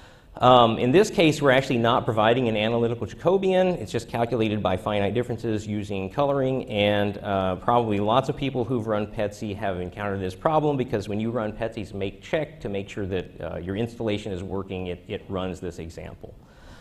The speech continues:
Um, and the example is here in, in the petsy sor-,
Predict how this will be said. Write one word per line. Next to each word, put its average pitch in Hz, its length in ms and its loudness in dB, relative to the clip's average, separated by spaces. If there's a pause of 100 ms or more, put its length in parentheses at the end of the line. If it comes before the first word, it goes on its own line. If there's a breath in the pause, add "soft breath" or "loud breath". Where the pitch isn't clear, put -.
(240 loud breath)
Um, 92 400 2
and 98 260 0
the 98 60 0
example 110 500 0
is 170 460 6
here 139 380 2
in, 113 380 0
in 135 180 2
the 139 80 0
petsy 127 340 0
sor-, 113 280 -4